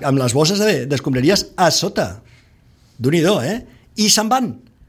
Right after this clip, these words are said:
I totes les bosses que hi havien al voltant es queden allà i marxen. Aleshores,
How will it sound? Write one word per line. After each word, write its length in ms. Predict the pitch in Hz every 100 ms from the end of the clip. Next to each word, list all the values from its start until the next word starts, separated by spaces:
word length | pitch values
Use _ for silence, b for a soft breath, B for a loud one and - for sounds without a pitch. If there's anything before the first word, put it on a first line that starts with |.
| _ -
I 140 | 151
totes 220 | 226 226
les 100 | 254
bosses 240 | 220 202 208
que 100 | 190
hi 60 |
havien 260 | 175 180 151
al 160 | 151
voltant 560 | 147 131 120 120 123 120 -
es 180 | 180
queden 320 | - 151 120 131
allà 460 | 143 185 254 302 - - _ _ _ _ - - - _ -
i 40 | 196
marxen. 380 | 190 - 180 233 - _ - - - - - - - b b b b b -
Aleshores, 480 | 127 131 240 -